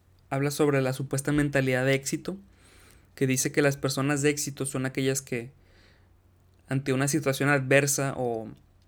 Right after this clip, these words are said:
o un aparente, un aparente problema, hay muchas situaciones que las podemos ver como oportunidades de crecimiento.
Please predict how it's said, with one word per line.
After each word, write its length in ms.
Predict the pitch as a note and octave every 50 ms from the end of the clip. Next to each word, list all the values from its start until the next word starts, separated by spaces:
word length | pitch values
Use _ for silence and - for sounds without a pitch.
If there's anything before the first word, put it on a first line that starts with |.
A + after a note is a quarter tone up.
| _ _ _ _ _ _ _ _ _ _ -
o 80 | -
un 140 | B2+ B2+ B2+
aparente, 1040 | C3 C#3 C#3 D3 C3+ C3+ C3 C3 C3 B2+ C#3+ C#3 C3+ C3+ C3 B2 A#2+ A#2 G#2 - - - - - - - - _ _ _ -
un 100 | C3+ C3
aparente 440 | C3+ C#3 C#3 D3 C3+ C3+ C3+ C3 C#3+
problema, 520 | C#3 - C3+ C3 B2 B2+ B2+ C#3+ D#3 F3+ - - - _ _ - _ _ _ - - - - _ _ _ _ _ - - - - - -
hay 100 | C3+ C#3
muchas 280 | C#3 C#3 C#3 C#3 C#3 D3
situaciones 440 | D3+ C#3 C3+ C3 C#3 C3 C3+ C#3
que 100 | C#3 -
las 140 | C#3+ C3+ C3+
podemos 380 | C3+ - C3+ B2+ B2+ C3 C3 B2+
ver 140 | C3 C3 C3+
como 200 | - C#3 C3+ C#3
oportunidades 680 | C3+ C#3 C#3 C3+ C3 - C3+ B2+ B2 B2 A#2+ A#2+ A#2+ B2
de 120 | B2+ C3
crecimiento. 600 | C3 - B2+ B2+ - B2 A#2+ B2 B2+ C3+ C3+ -